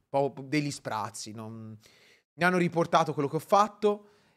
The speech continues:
e so che ho mescolato un cocktail col pisello e lo volevo fare bere a Babidi, eh, storico membro delle nostre community. Eh, non so se ce l'ho fatta o meno. Eh, a un certo punto è arrivata una ragazza,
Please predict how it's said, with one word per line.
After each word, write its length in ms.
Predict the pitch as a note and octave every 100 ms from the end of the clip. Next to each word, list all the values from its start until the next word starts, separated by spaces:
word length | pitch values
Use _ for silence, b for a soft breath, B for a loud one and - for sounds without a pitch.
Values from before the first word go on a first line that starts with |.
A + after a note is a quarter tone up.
| -
e 1160 | C3 C3 B2+ B2 B2 A#2+ A#2+ A#2 A#2 A2 G#2+ A2
so 260 | A2 D3 D3
che 120 | D3
ho 40 |
mescolato 500 | C3+ C3+ - C#3 C#3
un 80 | C3
cocktail 400 | B2+ C3 - B2+
col 160 | - B2
pisello 800 | C#3 C#3+ D3+ D#3 D#3+ E3 - _
e 560 | G2+ A2 A2 A2 G#2+ G#2+
lo 80 | A#2+
volevo 200 | B2 B2
fare 240 | B2+ A#2+
bere 360 | G#2+ A#2 A#2 A2+
a 40 |
Babidi, 640 | A#2 C3+ C3+ C#3+ C#3+ F3 _
eh, 140 | G2+
storico 500 | - A#2 A2 G#2+ G#2+
membro 460 | G#2 A2 A2 A2 G#2
delle 240 | A2 G#2+
nostre 260 | A2+ A2+ C3+
community. 560 | D#3 F3+ G3 G#3 A3 A3 b b b b _
Eh, 220 | _ G2 G#2+
non 100 | G#2+
so 140 | G#2+
se 120 | G#2+
ce 120 | G#2
l'ho 80 | A2
fatta 340 | G#2+ F2+ - B2+
o 40 |
meno. 500 | D3 F3 F3+ F3+ F3 b b b
Eh, 100 | B2
a 240 | B2+ B2+ C3
un 80 |
certo 220 | B2 C#3+ A#2+
punto 280 | C#3+ C#3+
è 40 | C3+
arrivata 320 | C3 C3 C3
una 80 | B2+
ragazza, 680 | A#2+ B2 B2 - - A2